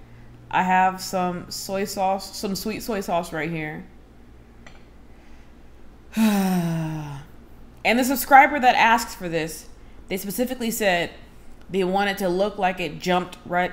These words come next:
fresh out of the ocean. So I wasn't able to fry it. I wasn't able to, like, cook it with, like, anything. So aside from, like, salt, pepper, and, like, I think some oregano,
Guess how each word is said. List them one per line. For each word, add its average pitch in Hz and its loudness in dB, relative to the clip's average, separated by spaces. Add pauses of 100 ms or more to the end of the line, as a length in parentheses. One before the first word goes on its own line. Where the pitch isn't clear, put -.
(140)
fresh 190 0
out 175 2
of 165 -4
the 156 -2
ocean. 160 -4
So 143 -2
I - 4
wasn't 180 0
able 180 0
to 165 -8
fry 165 0
it. 156 -4 (460)
I - -6
wasn't 156 -2
able 160 -2
to, 160 -6
like, 147 -2 (460)
cook 202 -4
it 110 -2
with, 151 -6
like, 143 -4 (840)
anything. 151 -2 (200)
So 143 -4
aside 220 6
from, 214 -4
like, 180 0
salt, 190 2
pepper, 185 -2
and, 175 -2
like, 160 -4 (440)
I - -10
think 180 -2
some 185 -4
oregano, 170 -2